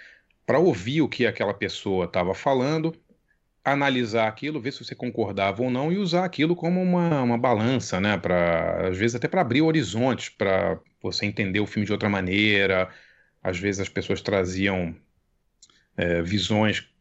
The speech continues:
com as quais você não tinha compartilhado, ou que você não tinha pensado. Então eu acho que hoje, é, virou muito uma coisa comer-, puramente comercial. A maioria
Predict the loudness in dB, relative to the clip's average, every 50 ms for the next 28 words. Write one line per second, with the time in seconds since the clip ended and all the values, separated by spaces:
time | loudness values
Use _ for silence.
0 | -20 -8 -4 -2 -2 -2 -2 -2 0 0 2 2 2 0 -2 -4 -6 -6 -4 -2
1 | -2 -2 -2 -2 -4 -2 -2 -2 0 0 0 0 0 0 -2 -2 -2 -4 -4 -6
2 | -8 -8 -8 -6 -4 -2 0 0 -2 0 0 2 2 4 4 4 2 2 0 -4
3 | -8 -8 -10 -10 -6 -6 -6 -6 -6 -8 -6 -6 -6 -6 -6 -6 -2 0 2 2
4 | 4 2 2 0 -2 -8 -10 -14 -20 -20 -20 -20 -20 -20 _ _ _ _ _ _
5 | -6 -2 0 2 2 2 0 0 0 0 2 2 2 2 0 0 0 -2 -2 -2
6 | -6 _ -8 -4 -2 -2 0 -2 -2 0 0 2 2 2 2 2 0 -2 -2 -2
7 | -4 -2 0 2 4 4 4 4 2 0 -2 -4 -2 -2 -2 -2 -2 0 2 4
8 | 4 4 2 0 -4 -2 0 2 2 2 0 -2 -4 -4 -2 0 0 0 -2 -2
9 | -2 -2 -2 -2 -4 -4 -2 0 2 4 4 2 2 0 -6 _ _ _ _ _
10 | _ _ _ _ _ -8 -6 -4 0 0 0 0 0 0 2 2 2 2 2